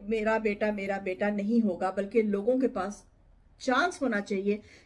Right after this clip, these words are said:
कि वो अपना खलीफा खुद चुन सके। कुछ पाकिस्तान के हालात आपको नजर आ रहे हैं? मेरा बेटा बनेगा, मेरी बेटी बनेगी, मेरा ये होगा, मेरा ये होगा, बाकी कोई नहीं मानता तो उसको मार दो, अ,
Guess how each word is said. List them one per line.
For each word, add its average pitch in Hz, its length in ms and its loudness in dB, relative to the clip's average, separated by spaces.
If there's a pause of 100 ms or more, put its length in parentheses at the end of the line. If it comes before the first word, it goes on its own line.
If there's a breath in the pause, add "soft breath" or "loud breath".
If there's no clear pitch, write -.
कि 254 80 0
वो 233 100 4
अपना 240 200 4
खलीफा 226 400 -2
खुद 262 400 2
चुन 180 200 -2
सके। 170 280 -8
कुछ 233 200 -6
पाकिस्तान 233 480 -6
के 254 80 -6
हालात 233 280 -2
आपको 233 200 -4
नजर 240 240 -2
आ 240 100 -4
रहे 381 180 -10
हैं? 254 80 -4
मेरा 208 280 -2
बेटा 208 300 -4
बनेगा, 202 380 -4
मेरी 190 220 -4
बेटी 185 260 -6
बनेगी, 196 420 -8
मेरा 185 220 -6
ये 190 180 -6
होगा, 190 340 -8
मेरा 185 240 -6
ये 185 180 -6
होगा, 190 400 -8 (520 soft breath)
बाकी 202 460 -2 (500)
कोई 220 140 4
नहीं 214 200 0
मानता 202 340 -2
तो 196 140 -6
उसको 202 200 -6
मार 196 280 2
दो, 196 220 -2 (400)
अ, 180 100 -4